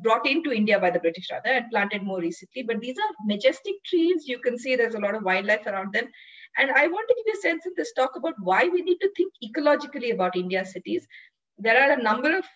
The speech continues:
uh, excellent books on India's cities, but ecology is not thought of, of shaping the character of the cities. And we know that's not true. For instance, Delhi is shaped so much by the character of the Delhi Ridge, the Yamuna River, and it's, uh, you know, the place as,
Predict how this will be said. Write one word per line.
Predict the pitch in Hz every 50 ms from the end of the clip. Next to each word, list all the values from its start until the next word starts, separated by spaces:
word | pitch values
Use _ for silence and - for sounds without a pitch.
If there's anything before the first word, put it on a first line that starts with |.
| _ _ _ - 226
uh, | 208 - - - - - - - - _ _
excellent | 208 208 208 - - 349 330 381 370 285 214
books | 254 254 - -
on | 359 311
India's | 262 247 240 233 262 262 277 269
cities, | - 285 254 277 277 302 349 370 - - _ _ _ _ _ _ _
but | 190 190 220 233 233 233 233 - - - -
ecology | 247 262 254 - 311 302 320 339 330 330
is | 339 302
not | 247 226 214 214 214 -
thought | - 247 214 220
of, | 240 240 240
of | 226 202 -
shaping | - - 175 170 170 262 269
the | 262 247
character | 254 262 240 240 247 247 302
of | 311 262
the | - 262
cities. | - 262 - 285 277 320
And | 311 240 226 226
we | 214 254
know | 254 269 320 359
that's | 269 220 - -
not | - 226 202 - -
true. | - 208 180 -
For | 202
instance, | 196 196 208 214 233 233 185
Delhi | 185 202 208 226 247
is | 254 262 -
shaped | - 247 233 247 -
so | - 254
much | 220 220 220 - -
by | 220
the | 208 208
character | - 196 185 208 - - 220
of | 208 196 185
the | 190
Delhi | 180 185 180 185 185 185
Ridge, | 202 269 294 294 220 208 -
the | 202 190 180 180
Yamuna | 170 170 175 170 175 175 170
River, | 175 233 240 277 277 277 262 262 - - - - - _ _ _ -
and | 208 214 220
it's, | 220 220 - - _ _ _ _ _ _ _ _ _ _ - 226
uh, | 220 214 202 202 202 196 185
you | 202 208
know, | 208 208
the | - 208
place | - - 220 226 233 - -
as, | 233 -